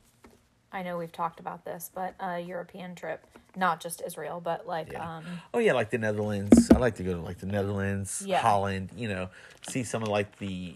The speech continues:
Speaker 2: historical, like, World War Two places and stuff like that. Yeah,
Speaker 1: Yeah, yeah.
Speaker 2: yeah, yeah, yeah.
Speaker 1: Um, okay, so, uh, we're talking about the big elephant in the room. Let's talk about grandchildren. <laughs>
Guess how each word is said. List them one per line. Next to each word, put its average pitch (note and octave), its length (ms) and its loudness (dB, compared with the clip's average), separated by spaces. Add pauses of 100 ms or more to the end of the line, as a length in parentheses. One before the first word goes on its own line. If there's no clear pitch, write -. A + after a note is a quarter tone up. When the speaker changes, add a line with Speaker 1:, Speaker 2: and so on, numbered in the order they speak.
Speaker 2:
historical, G2+ 640 0
like, F#2 160 0
World G2 100 -14
War G2 260 -2
Two F#2 220 -10
places F2+ 540 -8
and E2+ 80 -14
stuff - 200 -14
like - 140 -18
that. E2 240 -12
Yeah, E3+ 200 -6 (120)
Speaker 1:
Yeah, - 80 -14
yeah. - 20 -12
Speaker 2:
yeah, F2+ 180 -12
yeah, F#2+ 100 -12 (520)
yeah. F#3 180 -8
Speaker 1:
Um, F3 200 -10 (1000)
okay, C4 240 10
so, G#3 360 6 (1000)
uh, A#3+ 80 -4 (200)
we're G#3+ 100 -4
talking G3+ 160 -2
about F#3+ 160 -2
the G3 60 0
big F3+ 80 0
elephant F#3 320 2
in F3+ 60 -2
the F3+ 60 0
room. F3 200 -2
Let's F#3 160 -2
talk G3+ 160 6
about G3 160 8
grandchildren. F#3 560 2
<laughs> - 60 -20